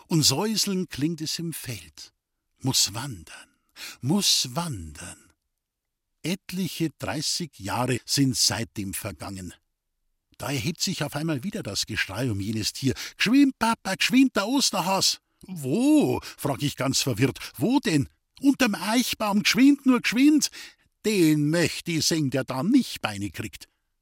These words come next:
Der Has selber ist ja wie einstens schon wieder fort, aber viele Eier, bunt wie die Freude, weisen seine anmutige Spur.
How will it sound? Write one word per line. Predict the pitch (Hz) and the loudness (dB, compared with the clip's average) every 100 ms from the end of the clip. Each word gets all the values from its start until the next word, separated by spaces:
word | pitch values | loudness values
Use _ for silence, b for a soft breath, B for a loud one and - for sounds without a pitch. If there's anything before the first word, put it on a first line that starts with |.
| _ _ _ B - | _ _ _ B -4
Der | 123 | 0
Has | 139 - | 0 0
selber | - 190 233 | 0 -2 -2
ist | 160 131 | -2 -2
ja | 131 | -2
wie | 113 110 | -2 -2
einstens | 131 156 - 165 - | 0 2 0 -2 -2
schon | 139 | -2
wieder | 131 123 | -2 -2
fort, | 254 208 135 | -2 -2 -2
aber | 107 104 B B | -4 -4 B B
viele | - 165 196 123 104 87 | -10 -6 -2 -2 -4 -8
Eier, | 90 82 76 B - | -10 -10 -12 B 0
bunt | 277 302 285 - | 6 6 4 0
wie | 190 180 | -4 -2
die | 175 | -4
Freude, | - 120 156 127 127 B B | -2 0 2 2 0 B B
weisen | 101 117 156 143 127 | -4 0 0 0 -2
seine | 107 120 110 | -2 -2 -4
anmutige | 131 147 117 120 120 117 | -2 0 0 -2 -4 -4
Spur. | - - 127 | -4 -4 -6